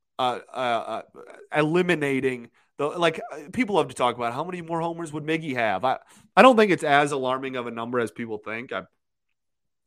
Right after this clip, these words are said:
think it's, uh, probably, I don't, if you wanna make a huge range of, like, maybe most people fit into this belief, it's somewhere between, like, twenty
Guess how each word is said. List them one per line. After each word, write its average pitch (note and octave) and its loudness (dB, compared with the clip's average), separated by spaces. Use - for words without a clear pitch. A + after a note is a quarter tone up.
think C3 -4
it's, A2+ -6
uh, G#2+ 4
probably, A#2 4
I A2+ 4
don't, - -2
if C#3+ 4
you E3+ 0
wanna F3+ 6
make E3 4
a C3 2
huge D#3 -6
range C3 0
of, A#2 -2
like, A2 0
maybe B2 -2
most A#2+ 0
people C#3+ -4
fit C3+ 0
into C3+ -2
this C3 0
belief, C#3 -2
it's G#2+ -6
somewhere A#2 -2
between, A#2 -10
like, G#2 -6
twenty B2+ -8